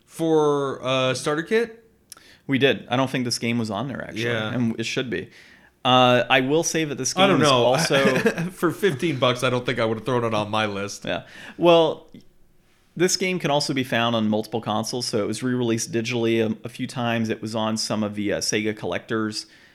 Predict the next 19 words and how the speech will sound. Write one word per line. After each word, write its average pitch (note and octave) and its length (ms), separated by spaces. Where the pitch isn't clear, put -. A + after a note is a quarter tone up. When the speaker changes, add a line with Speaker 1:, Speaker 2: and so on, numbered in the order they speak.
Speaker 2:
or G#2 60
not G#2+ 140
Sega F#2+ 180
Collectors, G2 400
but - 120
Sega G2+ 360
Collections. A#2 680
So G#2+ 100
I F2+ 80
think G#2+ 180
P - 180
S F#2 220
two G2+ 300
specifically G#2+ 720
has A#2 280
this - 220
one B2+ 100
on B2 160
there. B2+ 260